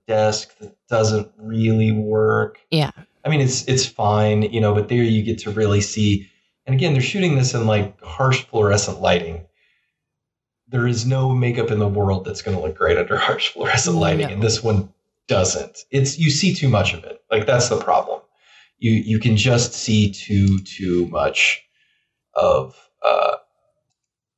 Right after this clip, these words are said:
Speaker 1: of it, and it, it just doesn't, it doesn't work as well as it could have.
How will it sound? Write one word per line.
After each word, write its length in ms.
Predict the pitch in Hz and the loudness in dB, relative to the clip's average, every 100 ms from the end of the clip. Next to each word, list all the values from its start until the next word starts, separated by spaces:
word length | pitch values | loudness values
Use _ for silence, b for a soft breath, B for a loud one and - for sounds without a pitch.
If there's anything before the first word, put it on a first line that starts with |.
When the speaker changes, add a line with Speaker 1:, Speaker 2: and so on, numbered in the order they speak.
| _ _ _ _ _ _ - | _ _ _ _ _ _ -6
Speaker 1:
of 180 | 107 101 | -2 0
it, 160 | - - | -2 -2
and 140 | 113 | 0
it, 140 | 120 - | 0 0
it 40 | |
just 200 | 135 131 | 0 0
doesn't, 400 | 123 101 101 92 _ _ _ _ _ _ _ _ _ _ _ _ _ _ _ _ - | 0 0 0 -2 _ _ _ _ _ _ _ _ _ _ _ _ _ _ _ _ -10
it 80 | 131 | -4
doesn't 220 | 160 151 | 0 0
work 120 | 131 | 2
as 100 | 120 | 0
well 180 | 110 113 | 2 2
as 100 | 104 | 0
it 120 | 90 | -2
could 180 | - 82 | -8 -14
have. 260 | - - | -14 -18